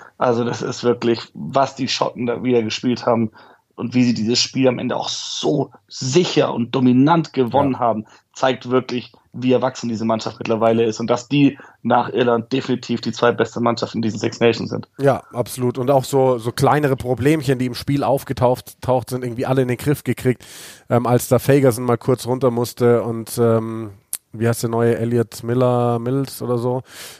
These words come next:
Speaker 2: äh, draufkam, Probleme
Speaker 1: Ja.
Speaker 2: am Gedränge gehabt, die haben sie aber ganz schnell in den Griff gekriegt und teilweise sogar, ähm, zu ihren Gunsten ausgenutzt, selber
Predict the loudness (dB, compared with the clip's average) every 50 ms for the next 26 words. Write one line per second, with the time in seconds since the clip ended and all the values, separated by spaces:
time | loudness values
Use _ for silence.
0 | _ 0 0 0 2 4 2 2 2 0 0 0 0 0 0 -2 -2 0 2 2
1 | 2 0 0 -4 -2 -2 -4 -4 -2 -2 -2 0 0 0 2 2 2 2 0 0
2 | 0 -4 -2 -2 -2 0 0 0 2 2 2 0 0 -2 -4 -4 -6 -6 -4 -2
3 | -2 0 0 -2 -4 -2 -4 -4 -4 -4 -8 -14 -8 -4 -4 -4 -4 -6 -10 -12
4 | -12 -14 -18 -20 -20 -16 _ -2 0 0 4 4 4 2 2 -2 -2 -2 0 2
5 | 4 6 6 4 4 2 -2 -6 -8 -8 -8 -10 -12 -14 -18 -16 -14 -12 -2 0
6 | 0 0 2 0 -2 -2 -2 -4 -8 -6 -4 -4 -4 -4 -4 -6 -6 -6 -6 -2
7 | 0 2 2 4 4 4 2 2